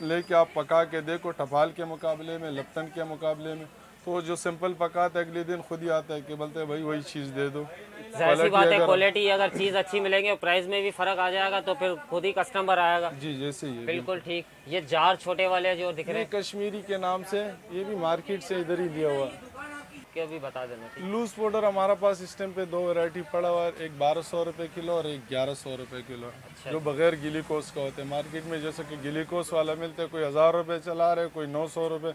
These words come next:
Speaker 1: तो उसमें glucose mix होते हैं
Speaker 2: अच्छा,
Speaker 1: भाई।
Speaker 2: इसमें glucose भी mix होता है?
Speaker 1: glucose mix करते हैं भाई। हमारे पास इंशाल्लाह चाय में ना छिलका होगा, ना color होगा, चाय और दूध में आप glucose का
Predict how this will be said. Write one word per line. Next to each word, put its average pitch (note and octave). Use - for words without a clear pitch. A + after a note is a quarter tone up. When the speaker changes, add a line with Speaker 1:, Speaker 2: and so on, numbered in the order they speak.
Speaker 1:
तो D#3
उसमें E3+
glucose D#3+
mix C#3+
होते B2+
हैं B2
Speaker 2:
अच्छा, C#3+
Speaker 1:
भाई। F3+
Speaker 2:
इसमें F3+
glucose E3+
भी A3
mix G#3+
होता D3+
है? F3
Speaker 1:
glucose F#3
mix D#3+
करते C#3+
हैं C#3+
भाई। D3
हमारे E3
पास E3+
इंशाल्लाह E3+
चाय F3
में F3+
ना D#3+
छिलका D#3+
होगा, E3
ना D3
color D#3
होगा, D3+
चाय D3
और C#3+
दूध D#3+
में E3
आप D#3+
glucose D#3
का D#3+